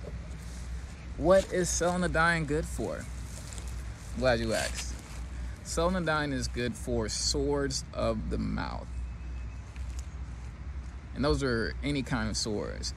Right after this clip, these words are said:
If they're external to the mouth, right? Canker,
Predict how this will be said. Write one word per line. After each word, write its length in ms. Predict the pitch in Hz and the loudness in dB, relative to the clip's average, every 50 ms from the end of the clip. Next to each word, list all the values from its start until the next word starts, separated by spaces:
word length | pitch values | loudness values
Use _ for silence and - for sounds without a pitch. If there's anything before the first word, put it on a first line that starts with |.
| - | -4
If 140 | - 120 104 | -4 -4 -4
they're 340 | - 98 104 92 82 87 - - - - - - - | -2 -2 0 0 0 -2 -4 -6 -8 -12 -8 -6 -6
external 480 | 104 - - - - 156 160 165 165 156 | -4 -4 -4 -2 0 0 0 0 0 -2
to 100 | - 175 | -2 0
the 80 | 165 | 0
mouth, 420 | 170 165 165 165 170 165 - - - - - - - - - - - - - - - - - - - - | 2 4 4 4 4 2 0 -4 -8 -6 -6 -6 -6 -8 -8 -10 -10 -10 -10 -8 -8 -8 -8 -8 -2 2
right? 280 | 117 123 135 160 - - - - - - - - - - - - - - - - - - | 4 6 6 4 4 0 -6 -10 -12 -10 -10 -10 -8 -6 -6 -6 -6 -6 -8 -8 -4 0
Canker, 640 | - 151 151 160 147 - 160 160 160 160 156 151 | 0 2 2 2 2 4 6 6 6 6 4 2